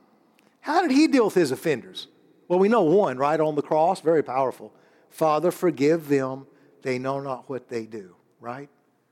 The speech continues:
That's why, that's why he shed his blood, so we could have complete forgiveness. But I'm gonna show you something else he did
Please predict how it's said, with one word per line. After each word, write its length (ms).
That's 300
why, 340
that's 240
why 140
he 60
shed 220
his 120
blood, 280
so 120
we 40
could 120
have 280
complete 400
forgiveness. 720
But 100
I'm 100
gonna 120
show 200
you 120
something 400
else 200
he 140
did 320